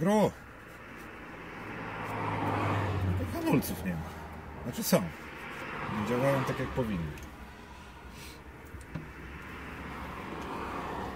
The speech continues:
Także siedzimy i czekamy. Tak jeszcze właśnie wracając do tego P O A w tej firmie, co dzisiaj jadę, w Nyfcie. Na induction powiedzieli tak, że jak masz jakąś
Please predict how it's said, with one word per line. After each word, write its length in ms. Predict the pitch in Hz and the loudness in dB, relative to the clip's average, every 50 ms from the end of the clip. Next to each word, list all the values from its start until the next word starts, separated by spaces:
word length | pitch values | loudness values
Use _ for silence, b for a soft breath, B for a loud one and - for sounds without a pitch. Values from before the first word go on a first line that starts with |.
| - 85 101 | 0 0 2
Także 140 | 101 90 82 82 - - | 2 2 0 0 -2 -2
siedzimy 360 | 95 92 127 160 180 180 175 | -2 2 6 8 8 8 6
i 140 | - - 131 | 4 2 0
czekamy. 380 | - - - - - 113 95 78 - - - - - - - - - - - - - - - - - - - - - - - - - - - - - | 2 2 2 4 4 2 2 0 -2 -4 -6 -6 -8 -8 -8 -8 -8 -8 -8 -8 -8 -8 -8 -8 -8 -8 -8 -8 -8 -10 -8 -8 -6 -6 -4 0 2
Tak 160 | 147 156 - | 2 2 2
jeszcze 260 | 151 139 - - 151 | 0 0 2 2 4
właśnie 380 | 135 143 143 131 - - 139 135 | 6 6 4 4 4 2 0 2
wracając 500 | 127 131 127 - - 165 156 151 143 131 | 2 2 2 4 4 4 6 6 4 4
do 80 | 135 | 4
tego 240 | 131 151 143 135 131 | 4 4 4 4 2
P 220 | 107 117 120 123 123 | 2 2 4 6 6
O 60 | 131 139 131 113 101 | 8 8 8 8 6
A 40 | 98 | 4
w 60 | - | 2
tej 160 | - 127 113 | 2 0 0
firmie, 340 | 107 - 131 123 120 113 98 | 2 2 2 2 4 2 2
co 120 | - 123 | 2 2
dzisiaj 360 | 123 135 127 - 113 107 98 | 2 2 4 4 4 6 6
jadę, 320 | 98 92 87 87 110 123 123 - - - 107 110 110 | 6 6 4 4 2 2 2 0 -2 -4 -2 0 2
w 40 | 123 | 4
Nyfcie. 480 | 113 110 98 - - - 110 123 143 - - - - - - - - - - - - - - - - - - - B B B B B B B - - - - - - - - - - - - - - - - - - - - - - - - - | 4 4 4 2 0 0 2 2 2 0 -2 -6 -8 -8 -8 -8 -8 -10 -10 -10 -10 -10 -8 -8 -8 -8 -8 -10 B B B B B B B -8 -8 -8 -8 -8 -8 -8 -8 -10 -10 -10 -8 -8 -10 -10 -10 -10 -8 -8 -8 -8 -8 -6 -2 0
Na 140 | 120 120 117 | 0 2 4
induction 480 | 113 107 104 101 131 135 131 - 147 127 | 6 6 6 6 6 4 4 2 2 2
powiedzieli 480 | - 131 123 127 113 123 127 123 117 | 2 2 2 2 2 4 4 4 4
tak, 260 | - 123 110 101 95 92 | 4 4 4 4 4 2
że 100 | 95 95 | 2 2
jak 180 | 92 95 - | 2 2 2
masz 220 | 131 139 143 - 143 | 2 2 2 2 0
jakąś 320 | 135 127 123 120 - | 0 -2 -2 -4 -4